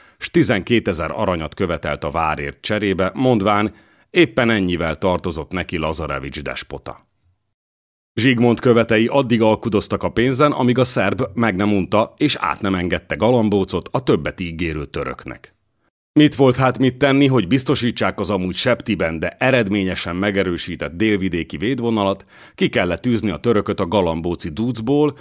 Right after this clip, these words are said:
különben az szálkaként fúródott volna a magyar határba. Hosszú heteken át hozták súlyos társzekerekkel a Kassán, Budán és Pozsonyban öntetett nehéz ostromágyúkat,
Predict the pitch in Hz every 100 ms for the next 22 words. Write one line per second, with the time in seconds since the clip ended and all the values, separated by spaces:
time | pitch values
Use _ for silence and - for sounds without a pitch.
0 | - _ 139 135 127 123 131 123 92 -
1 | - 123 80 82 95 95 107 101 95 -
2 | - 101 95 92 92 - 101 95 95 90
3 | 76 73 71 73 73 - 64 62 64 -
4 | _ _ _ _ _ _ _ _ _ -
5 | 123 - 127 113 113 98 101 101 98 95
6 | 92 95 - 90 - 135 139 123 - 117
7 | 107 - 98 101 92 90 87 78 - 113
8 | - 120 101 95 92 95 98 98 85 -
9 | - 104 95 92 85 92 90 87 87 85
10 | - 107 98 107 90 - 117 - 104 98
11 | 92 87 82 95 87